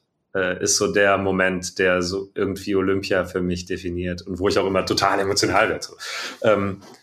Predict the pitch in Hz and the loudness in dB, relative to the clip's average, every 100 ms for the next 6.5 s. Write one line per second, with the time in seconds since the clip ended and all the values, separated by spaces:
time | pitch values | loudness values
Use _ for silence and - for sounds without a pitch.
0 | _ _ 120 107 107 104 - 101 101 95 | _ _ 0 2 4 4 2 2 2 2
1 | - 95 98 95 107 104 110 110 107 - | 2 2 2 2 2 2 2 2 2 2
2 | 107 - 110 - - - - 110 104 107 | 0 2 -2 -4 -4 -2 -2 -2 0 2
3 | 107 98 101 104 104 104 101 101 101 104 | 2 0 0 0 -4 -4 0 0 0 0
4 | 98 98 101 104 101 95 95 98 - 135 | 0 -2 -2 -4 -2 -2 -2 -2 -2 0
5 | 127 113 104 107 107 101 - 98 95 95 | 0 0 0 -2 -2 0 0 2 2 0
6 | 98 - 98 92 87 | 0 0 0 -2 -4